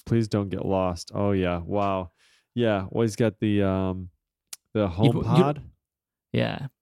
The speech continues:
Speaker 1: Wow. He has some sweet stuff in
Speaker 2: You'd
Speaker 1: there.
Speaker 2: almost want that suitcase insured on its own.
Speaker 1: Oh, yeah. I think so.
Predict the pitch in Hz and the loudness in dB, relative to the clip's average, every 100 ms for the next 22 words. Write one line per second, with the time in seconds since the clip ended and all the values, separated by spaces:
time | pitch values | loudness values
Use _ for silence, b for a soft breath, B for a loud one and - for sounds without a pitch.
0 | _ 101 98 98 90 98 117 113 104 92 | _ -2 0 0 -2 -2 0 0 -2 -4
1 | - - 113 - - 110 - 147 196 240 | -8 -4 -4 -4 -4 -4 2 4 4 2
2 | 208 170 127 120 139 123 117 117 113 - | -2 -4 -4 -4 -4 -2 -4 -2 -4 0
3 | 123 117 110 123 117 117 110 117 113 110 | 0 0 -4 -8 -6 -6 -4 -4 -4 -4
4 | 110 - _ _ _ _ _ _ _ - | -8 -12 _ _ _ _ _ _ _ 0
5 | 123 117 98 87 - 107 107 92 98 90 | 4 4 2 0 -4 -4 -4 -2 -2 -4